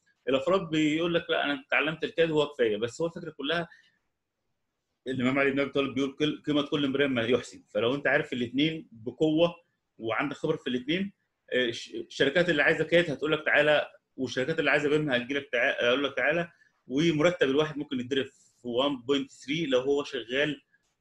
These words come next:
آه، بيم مع ال-، العادي، يعني ال-، هو لو شغال عادي مثلا مهندس هيبقى مثلا مهند-، آه، بيم انجينير،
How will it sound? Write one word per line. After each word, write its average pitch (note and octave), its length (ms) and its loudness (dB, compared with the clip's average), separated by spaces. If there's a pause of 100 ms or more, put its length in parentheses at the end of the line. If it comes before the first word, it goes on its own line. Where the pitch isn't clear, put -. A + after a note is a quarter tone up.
(120)
آه، A2 480 -2 (380)
بيم D3+ 500 2
مع C3 300 2
ال-، G#2+ 680 -8
العادي، G#2 420 -2
يعني F#2+ 420 -6
ال-، G#2+ 220 -14 (260)
هو C3+ 160 6
لو C3 160 2
شغال C3 340 0
عادي C3 160 2
مثلا C#3 180 -4
مهندس D#3 380 -2
هيبقى A#2+ 200 0
مثلا B2 540 -4
مهند-، C3 340 -6
آه، A#2+ 180 -2
بيم B2+ 260 -2
انجينير، A#2+ 540 -2